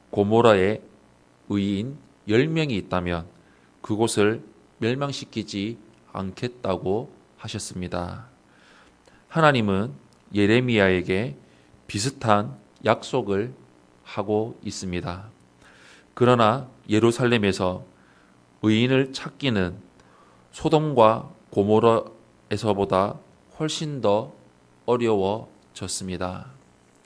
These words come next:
먼저 첫 번째로 일 절에서 이 절 말씀을 보시면 "한 사람이라도 찾으면"을 우리는 볼 수가 있습니다. 하나님은 예레미야에게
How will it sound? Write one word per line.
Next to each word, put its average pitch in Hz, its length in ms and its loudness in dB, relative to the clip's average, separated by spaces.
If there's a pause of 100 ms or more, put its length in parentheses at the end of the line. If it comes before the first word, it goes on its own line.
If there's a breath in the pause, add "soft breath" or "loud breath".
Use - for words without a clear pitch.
(920 loud breath)
먼저 120 180 -2
첫 - 180 -6
번째로 127 680 2
일 156 160 -2
절에서 123 640 0
이 98 140 -10
절 113 400 2
말씀을 101 500 0
보시면 95 640 -4 (680 loud breath)
"한 196 260 0
사람이라도 131 880 2 (100)
찾으면"을 107 1600 -4
우리는 107 480 0
볼 107 160 -2
수가 98 540 0 (120)
있습니다. 95 720 -4 (680 loud breath)
하나님은 131 640 2 (180)
예레미야에게 107 1040 2